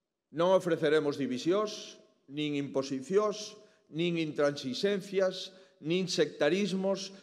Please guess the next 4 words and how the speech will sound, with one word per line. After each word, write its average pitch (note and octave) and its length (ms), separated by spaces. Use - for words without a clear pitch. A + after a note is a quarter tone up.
nin F3+ 240
estabilidade, F3 1040
nin A3+ 640
escor-, D#3+ 640